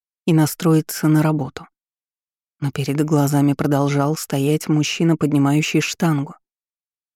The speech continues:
И тело горело, будто он все еще находился там, за моей спиной,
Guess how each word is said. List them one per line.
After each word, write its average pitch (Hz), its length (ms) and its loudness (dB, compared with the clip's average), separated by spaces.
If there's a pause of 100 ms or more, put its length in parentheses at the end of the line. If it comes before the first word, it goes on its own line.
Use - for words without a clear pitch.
(120)
И 175 60 -4
тело 180 360 -2
горело, 165 360 2
будто 156 300 -2
он 165 100 4
все - 180 -2
еще 185 200 0
находился 180 640 0
там, 151 260 -2
за 151 120 0
моей 151 240 4
спиной, 180 520 -2